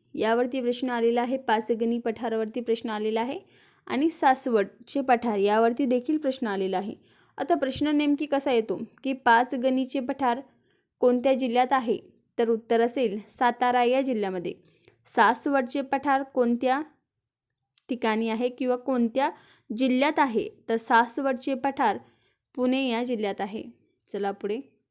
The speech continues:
पुढील प्रश्न आहे बघा आता, कृषी संशोधन केंद्र किंवा कृषी संशोधन संस्था. मध्यवर्ती ऊस संशोधन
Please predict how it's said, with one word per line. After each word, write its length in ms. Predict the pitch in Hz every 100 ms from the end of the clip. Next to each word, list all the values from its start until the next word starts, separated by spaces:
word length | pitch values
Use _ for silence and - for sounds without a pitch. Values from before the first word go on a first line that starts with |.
| _ _ _
पुढील 260 | - 277 320
प्रश्न 300 | 320 311 311
आहे 240 | 294 294
बघा 240 | 285 285 285
आता, 300 | 277 247 285 - _ _ -
कृषी 400 | - 277 320 349
संशोधन 720 | 359 269 262 - 254 262 320
केंद्र 320 | 330 269 208 196 - _ _ _
किंवा 200 | 220 214
कृषी 680 | 214 - _ 233 233 233 285
संशोधन 580 | - 233 226 233 220 277
संस्था. 500 | - 247 240 - 202 _ _ _ _ _ 254
मध्यवर्ती 880 | 247 240 240 302 320 294 330 - -
ऊस 360 | 262 320 -
संशोधन 520 | - 302 294 302 294